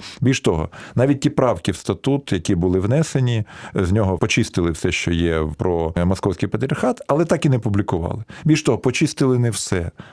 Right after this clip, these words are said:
Починається цей статут з, е, згадки про грамоту патріарха московського Олексія,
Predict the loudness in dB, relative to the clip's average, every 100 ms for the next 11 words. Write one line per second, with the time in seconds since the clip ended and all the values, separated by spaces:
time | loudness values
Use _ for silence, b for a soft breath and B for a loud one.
0 | -4 0 2 4 2 0 0 2 0 0
1 | -4 0 0 0 -4 -2 0 2 2 0
2 | B B B 0 2 4 2 0 -2 -2
3 | 0 2 2 0 0 -2 -2 0 0 2
4 | 0 0 -4 -2 -2 -4 -2 -2 -2 -2
5 | -6 -6 -6 -4 -2 -2 2 2